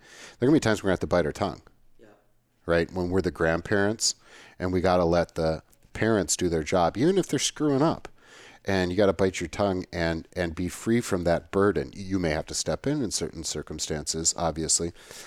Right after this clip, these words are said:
Speaker 1: but to say, "God's got this covered." It's not just, "Oh, my, you know, my, my son-in-law, my daughter-in-law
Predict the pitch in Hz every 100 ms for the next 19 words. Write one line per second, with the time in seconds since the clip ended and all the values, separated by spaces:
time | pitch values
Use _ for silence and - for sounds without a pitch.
0 | - - - 87 - _ _ - - 104
1 | - 92 85 78 - 101 - 110 - 92
2 | - 90 82 82 - _ _ _ _ -
3 | 107 127 - 113 98 - - - _ -
4 | 101 95 87 80 - - 90 82 78 78
5 | 78 73 82 80 - 95 87 82 82 76
6 | 73 82 82 82 78 76 76